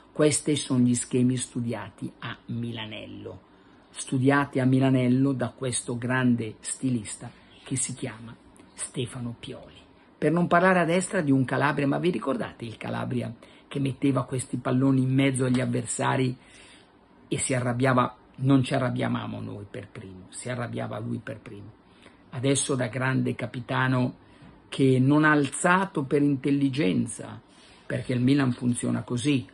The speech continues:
l'ha fatta alzare ad Alessio Romagnoli, ma avrebbe potuto alzarla lui. Ste-, Davide Calabria, che io ho ripreso con la telecamera nella prima partita da capitano. Lui ha debuttato da capitano dove?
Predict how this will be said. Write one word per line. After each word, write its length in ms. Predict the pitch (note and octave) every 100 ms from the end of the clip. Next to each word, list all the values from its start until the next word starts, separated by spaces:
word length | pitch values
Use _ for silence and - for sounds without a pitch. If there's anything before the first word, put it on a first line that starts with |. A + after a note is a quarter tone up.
| -
l'ha 120 | A#2
fatta 280 | - A2+ A#2
alzare 520 | A#2 B2 A#2 A#2 A#2
ad 320 | - A2+ G#2+ G#2+
Alessio 380 | G#2+ A2 -
Romagnoli, 560 | A2+ A2 A#2+ C#3+ C3 A2 - - - -
ma 100 | B2
avrebbe 360 | B2 B2 A#2+
potuto 380 | A2 B2 B2 B2
alzarla 500 | A#2 A2+ - A2+ A#2+
lui. 260 | C3+ E3 B2
Ste-, 260 | - - - - - -
Davide 400 | D#3+ F3+ F3+ E3
Calabria, 480 | E3+ F#3 F#3+ A3 F#3+ - - -
che 120 | E3+
io 400 | F#3 E3+ C#3 C3+
ho 160 | E3 F3
ripreso 640 | F3 D3 E3+ D3+ B2+ B2+
con 160 | A#2+ C3
la 120 | B2
telecamera 760 | B2 A#2+ A#2+ A#2 G#2+ A2+ A#2 F3 _ - - -
nella 220 | C3+ B2+
prima 380 | - E3 F#3 E3+
partita 360 | D3+ B2+ D3
da 120 | D#3+ C#3+
capitano. 600 | C3+ B2+ B2 - A#2 A#2+
Lui 320 | D3 D3+ D#3
ha 60 | C3
debuttato 840 | B2 B2 B2 - - D3+ D3+ -
da 180 | A#2 B2
capitano 600 | - B2+ B2 C3+ D3 C#3+
dove? 420 | B2 B2+ D#3+ D#3+